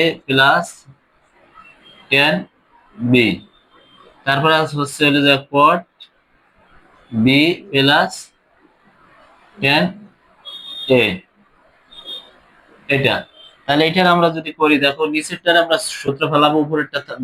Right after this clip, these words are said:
যা আছে তাই রাখি, cot A plus ট্যান বি। নিচেরটা সূত্র ফেলাইলে হয় কি,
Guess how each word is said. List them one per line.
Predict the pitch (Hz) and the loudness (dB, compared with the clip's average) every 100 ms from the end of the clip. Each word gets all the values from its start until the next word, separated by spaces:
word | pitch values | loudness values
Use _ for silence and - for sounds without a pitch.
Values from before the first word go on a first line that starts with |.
| 131 | 0
যা | 139 | 0
আছে | 139 143 | 0 -4
তাই | 135 127 127 | -2 0 0
রাখি, | 127 147 - | -2 -8 -4
cot | 135 143 143 139 | 0 0 0 0
A | 147 202 - - _ _ _ _ _ | 0 -2 -10 -20 _ _ _ _ _
plus | 131 139 170 202 - - - - _ - - - - - _ _ - | 0 2 2 -2 -10 -16 -18 -18 _ -10 -4 -4 -4 -10 _ _ 0
ট্যান | 139 170 - _ _ _ | 0 0 -4 _ _ _
বি। | 117 120 117 95 - - | -2 2 2 2 -6 -6
নিচেরটা | 131 135 170 165 - | -4 0 0 0 -2
সূত্র | 147 - - | -4 -4 0
ফেলাইলে | 156 151 139 | 2 4 2
হয় | |
কি, | 135 | 0